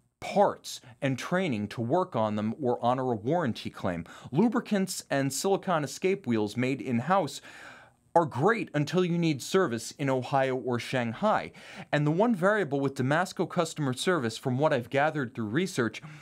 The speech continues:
seems to be the quality of the independent distributor for the brand in your region. Like a bunch of small manufacturers, Damasco does not entirely control its distribution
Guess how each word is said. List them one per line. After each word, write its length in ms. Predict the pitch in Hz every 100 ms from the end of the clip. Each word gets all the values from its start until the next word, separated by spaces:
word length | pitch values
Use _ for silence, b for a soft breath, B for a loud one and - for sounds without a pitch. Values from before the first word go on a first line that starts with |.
| B
seems 360 | - 233 254 294
to 100 | 233
be 80 |
the 100 | 233
quality 680 | 151 - - 175 226 233 208
of 160 | - 135
the 120 | 127
independent 680 | 123 165 190 196 190 180 160
distributor 560 | 117 - 143 139 - 156
for 140 | 147
the 80 | 113
brand 480 | - 120 127 135 -
in 140 | 127
your 220 | 117 120 98
region. 440 | 101 135 120 98 82 B B B
Like 280 | 120 151 -
a 40 |
bunch 320 | 131 170 226
of 100 | 226
small 300 | - 180 170
manufacturers, 880 | 165 156 156 147 127 110 - 110 110 B B
Damasco 640 | - 135 156 220 - 190 156
does 160 | 123
not 220 | 135 139 147
entirely 500 | 131 143 139 135 120
control 500 | 127 117 - 135 120
its 160 | -
distribution 800 | - 120 - 95 110 113 - 110